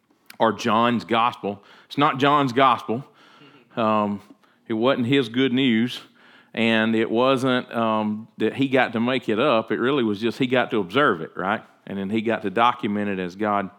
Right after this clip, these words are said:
inspired him to do so. So, but we, uh, we've been walking through John's, uh, observation of the gospel. We talked about last week about Jesus being in Jerusalem during the Passover, his forceful clearing of the temple. Um,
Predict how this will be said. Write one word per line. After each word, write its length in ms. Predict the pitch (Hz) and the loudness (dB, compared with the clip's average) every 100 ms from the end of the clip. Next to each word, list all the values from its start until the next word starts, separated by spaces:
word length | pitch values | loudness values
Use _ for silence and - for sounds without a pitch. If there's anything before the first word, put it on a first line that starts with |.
| - | -12
inspired 400 | 98 - 101 92 | -10 -4 -2 -2
him 120 | 87 | -6
to 60 | |
do 200 | 85 120 | -4 -2
so. 220 | 110 90 80 | -2 -6 -8
So, 280 | - 90 - - - - - - - - _ | -4 -4 -4 -16 -20 -20 -20 -20 -20 -20 _
but 100 | 160 | 4
we, 300 | 165 165 151 | 6 6 6
uh, 160 | 143 143 | 4 4
we've 160 | 143 | 2
been 160 | 180 175 | 2 4
walking 320 | 165 185 170 | 4 4 2
through 160 | 160 143 | 0 0
John's, 580 | 143 143 139 135 - - - - _ _ - | 2 2 2 0 -6 -16 -20 -20 _ _ -8
uh, 60 | |
observation 800 | 110 - 131 127 120 123 135 131 | -4 2 2 2 -2 2 2 0
of 60 | 120 | -2
the 40 | |
gospel. 420 | 104 120 131 - 117 | 2 2 2 0 0
We 100 | 113 | 2
talked 320 | - 175 151 | 2 2 2
about 340 | 147 139 135 | 0 2 2
last 300 | 123 147 156 | 4 2 2
week 160 | 143 127 | 0 -2
about 260 | 127 120 117 | 0 0 0
Jesus 380 | 131 147 135 | 0 0 0
being 240 | - 135 139 | -2 -2 0
in 120 | 127 | 0
Jerusalem 440 | 113 123 131 127 | 2 0 2 0
during 180 | 113 131 | 0 0
the 80 | 104 | -2
Passover, 800 | - 139 135 - 131 127 127 123 | -2 -2 -2 0 0 2 2 0
his 160 | 117 | -2
forceful 480 | - - 127 123 - | -6 -4 -2 -2 -6
clearing 400 | - 139 135 120 | -6 -2 0 0
of 80 | 101 | 0
the 60 | 95 | -4
temple. 560 | - 147 131 143 135 - - - - _ _ | -2 -2 0 0 0 -8 -20 -20 -20 _ _
Um, 340 | 113 110 107 | 0 2 0